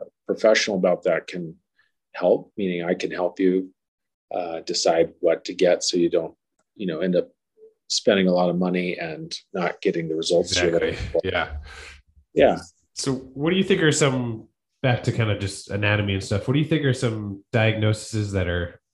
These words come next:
Speaker 2: overlooked or missed or, yeah, just mismanaged in general?
Speaker 1: Yeah. You know, the, the number one, um, missed foot injury in terms of importance is,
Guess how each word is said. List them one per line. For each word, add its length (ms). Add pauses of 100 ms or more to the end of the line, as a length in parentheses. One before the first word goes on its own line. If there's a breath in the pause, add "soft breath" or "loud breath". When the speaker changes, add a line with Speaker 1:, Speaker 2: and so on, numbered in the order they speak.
(300)
Speaker 2:
overlooked 800
or 160
missed 920
or, 380 (220)
yeah, 180
just 240
mismanaged 580
in 120
general? 500 (600 soft breath)
Speaker 1:
Yeah. 400 (460)
You 120
know, 220
the, 380 (420)
the 160
number 440
one, 680
um, 640 (500)
missed 540 (120)
foot 140
injury 680 (560)
in 160
terms 340
of 140
importance 640
is, 480